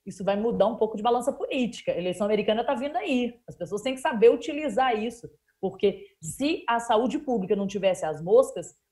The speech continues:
e nos Estados Unidos o fenômeno do superendividamento da população por saúde,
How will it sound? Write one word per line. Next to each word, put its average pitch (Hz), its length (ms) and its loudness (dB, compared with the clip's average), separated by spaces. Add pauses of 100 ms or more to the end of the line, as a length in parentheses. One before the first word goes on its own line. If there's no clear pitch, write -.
(220)
e 202 60 -2
nos 226 120 -4
Estados 208 260 2
Unidos 214 340 -2
o - 40 -14
fenômeno 233 440 -4
do 214 80 -2
superendividamento 269 1900 2
da 220 120 0
população 220 720 0
por 269 340 4
saúde, 247 840 0